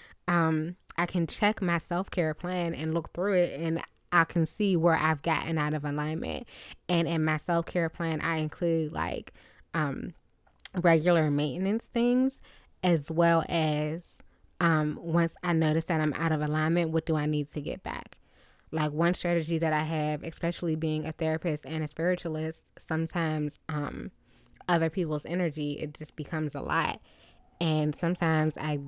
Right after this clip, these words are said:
you gotta shut it down. Like, I gotta shut it down. I gotta clean. I gotta purge, especially if my, my own personal life starts to kinda come at me fast or heavy. Um,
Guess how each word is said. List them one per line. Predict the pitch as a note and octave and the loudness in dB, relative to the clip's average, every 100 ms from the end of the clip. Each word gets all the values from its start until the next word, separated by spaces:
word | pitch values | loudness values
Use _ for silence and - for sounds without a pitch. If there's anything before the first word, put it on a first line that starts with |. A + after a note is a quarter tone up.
| - D#3+ | -12 -6
you | D#3+ | -4
gotta | D#3 D3 D3 | 0 0 0
shut | - D#3 | -2 -2
it | D#3+ | 0
down. | E3 D4 D3 C#3 | 0 0 0 -2
Like, | D3 D#3+ | -6 -4
I | |
gotta | D#3 D3+ | -2 -4
shut | - D#3+ | -4 -4
it | D3 | -2
down. | D#3 F#3 | 0 0
I | |
gotta | F3+ C#3+ | 0 -4
clean. | - D#3+ E3+ | -4 -2 0
I | |
gotta | D#3+ D3+ | -2 -4
purge, | - E3+ E3+ E3 | 2 4 4 2
especially | - F3 - E3+ D3+ | -2 -2 0 -2 0
if | D#3 | 0
my, | E3 D3 D3 - | 0 0 -2 -4
my | D#3 D#3+ F#3+ - - | 0 2 2 0 -4
own | E3+ D#3 D3+ | 0 0 2
personal | D#3+ F#3+ D#3+ C#3+ | 2 2 -2 -4
life | - - - - - - - | -4 -6 -8 -18 -20 -20 -20
starts | - E3+ D3 - | 0 2 2 -2
to | D#3+ D3 | -4 -2
kinda | F3 D3 | -2 -2
come | - E3+ D3+ | -2 0 0
at | C#3 | 0
me | D#3 C#3+ C3 - - - - - | 0 0 -2 -6 -16 -20 -20 -2
fast | E3 D3 C3 E3 - - | 4 4 4 -2 -8 -2
or | D#3+ | 0
heavy. | C#3 D#3 D3+ F2+ - - - - - | 2 -2 -2 -6 -8 -12 -20 -12 -2
Um, | E3 D#3 D3 - | 0 0 -2 -6